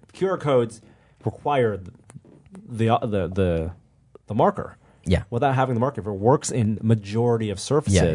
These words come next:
Speaker 2: Yeah, yeah, yeah.
Speaker 1: it could be the next communication tool.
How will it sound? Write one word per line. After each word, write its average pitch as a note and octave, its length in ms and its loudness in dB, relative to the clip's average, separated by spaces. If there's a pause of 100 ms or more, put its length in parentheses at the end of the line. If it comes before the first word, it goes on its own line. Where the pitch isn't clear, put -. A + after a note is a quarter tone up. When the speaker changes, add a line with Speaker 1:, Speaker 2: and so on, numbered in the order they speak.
(140)
Speaker 2:
Yeah, A#1+ 60 -8
yeah, - 40 -16 (460)
yeah. A#2+ 80 -4
Speaker 1:
it A2 80 -8
could A#2 160 0
be G#2+ 320 0
the G#2+ 100 -2
next - 500 -4
communication B2 480 -2
tool. - 280 -8